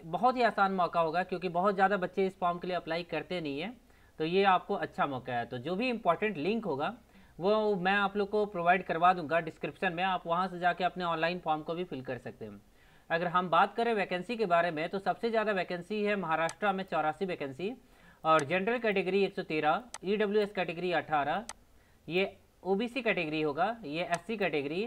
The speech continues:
और ये जो तैंतीस दिख रहा, दिख रहा आपको एसटी कैटेगरी का है। आपको अप्लाई करना चाहिए अगर आप, अम,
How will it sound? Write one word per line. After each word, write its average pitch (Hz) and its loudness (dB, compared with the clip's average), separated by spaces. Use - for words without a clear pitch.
और 147 0
ये 170 -4
जो 185 -2
तैंतीस 185 -4
दिख 170 -6
रहा, 170 2
दिख 156 -10
रहा 170 0
आपको 190 0
एसटी 147 -2
कैटेगरी 117 -4
का 117 -6
है। 104 -8
आपको 175 6
अप्लाई 226 4
करना 226 0
चाहिए 208 2
अगर 208 2
आप, 202 2
अम, 196 0